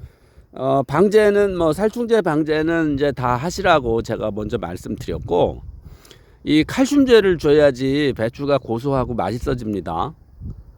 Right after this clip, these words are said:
아, 달고 맛있다고 그래야 되나요? 달고 맛있어요. 그래서 그런 배추로 김장을 하면은 아우, 겨우 내내 그냥 행복하죠. 김치가 맛있어서. 그래서 저기 아무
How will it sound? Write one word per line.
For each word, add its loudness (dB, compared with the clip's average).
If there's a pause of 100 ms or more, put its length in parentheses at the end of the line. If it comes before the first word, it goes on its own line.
(160)
아, -2
달고 2
맛있다고 -4
그래야 -4
되나요? -10 (340)
달고 2
맛있어요. 0 (600)
그래서 0
그런 2
배추로 -2
김장을 -4
하면은 -4 (680)
아우, 2
겨우 -2
내내 0
그냥 -2
행복하죠. 0
김치가 -6
맛있어서. -4 (760)
그래서 -2
저기 0
아무 0